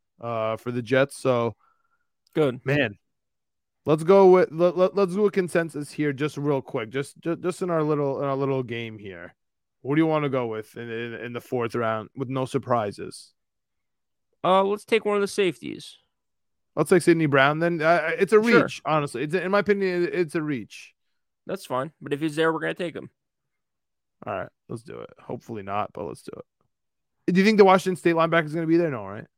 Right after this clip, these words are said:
Speaker 2: I don't think so.
Speaker 1: All right, so let's go Sidney Brown. Just, just, just, just so we could say we have a bad draft. <laughs> All right, round five. We, <sighs> but dude, Jordan Battle could be, uh,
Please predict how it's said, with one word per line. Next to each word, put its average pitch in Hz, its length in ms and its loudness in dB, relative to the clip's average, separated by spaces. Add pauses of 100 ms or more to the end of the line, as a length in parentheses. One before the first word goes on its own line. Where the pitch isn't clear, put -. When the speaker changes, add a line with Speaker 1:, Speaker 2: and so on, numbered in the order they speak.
(340)
Speaker 2:
I 117 80 2
don't 113 180 0
think - 180 -14
so. - 260 -10 (300)
Speaker 1:
All 113 80 -2
right, 95 140 -6
so 120 100 0
let's 123 120 2
go 123 100 -2
Sidney 101 260 -8
Brown. 90 220 -8
Just, - 220 -12
just, - 280 -12 (340)
just, 151 240 -4
just 160 160 -4
so 160 60 -2
we 147 100 0
could 135 120 -2
say 120 100 -4
we 127 120 2
have 127 100 2
a 107 60 -8
bad 104 280 -4
draft. - 320 -14 (180)
<laughs> - 180 -20
All 143 100 -4
right, 143 180 4
round 160 440 0
five. 135 520 4 (1600)
We, 165 240 8 (640)
<sighs> - 800 -20
but 143 140 -6
dude, 139 180 -2
Jordan 151 260 -2
Battle 143 240 -8
could 123 120 -16
be, 123 140 -8
uh, 123 60 -6